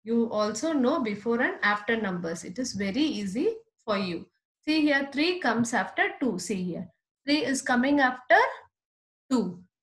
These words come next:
Again, two comes before three. See, two comes before three. Again, see here, sixteen comes after fifteen.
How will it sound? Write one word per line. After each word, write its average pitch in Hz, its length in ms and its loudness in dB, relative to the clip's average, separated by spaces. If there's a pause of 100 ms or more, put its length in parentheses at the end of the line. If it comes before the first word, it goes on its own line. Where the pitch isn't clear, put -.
(140)
Again, 208 540 0
two 370 260 0
comes 285 320 2
before 247 440 0 (140)
three. 180 340 0 (260)
See, 214 220 -2
two 294 240 -2
comes 320 460 0 (100)
before 240 460 2 (500)
three. 214 320 -2 (580)
Again, 220 320 2
see 226 240 0
here, 175 260 -4
sixteen - 560 -4
comes 277 400 0
after 339 380 2
fifteen. 214 680 -2